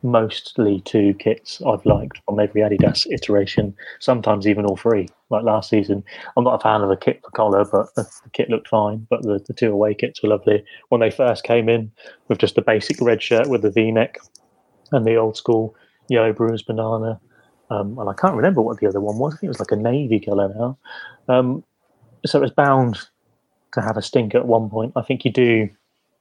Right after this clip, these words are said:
need to mix up a bit and, and push the boundaries. <laughs> And the away kit certainly pushed the boundaries. Just didn't quite stick the landing, but it is what it is. I, I, I guess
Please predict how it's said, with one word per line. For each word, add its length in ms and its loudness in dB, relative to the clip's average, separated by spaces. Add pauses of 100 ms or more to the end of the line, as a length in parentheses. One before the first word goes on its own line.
(880)
need 180 4
to 80 2
mix 260 0
up 140 -2
a 60 0
bit 200 4
and, 280 -6
and 120 -2
push 200 0
the 80 0
boundaries. 600 2
<laughs> 0 -
And 160 0 (460)
the 220 2
away 280 2
kit 240 0
certainly 380 0
pushed 320 -6
the 80 -6
boundaries. 720 -6 (560)
Just 440 -2 (600)
didn't 240 2
quite 280 0
stick 340 -2
the 80 -2
landing, 480 -4 (320)
but 100 2
it 80 2
is 100 -2
what 120 -2
it 120 -2
is. 220 -2 (180)
I, 160 2 (120)
I, 80 0 (880)
I 60 4
guess 500 -4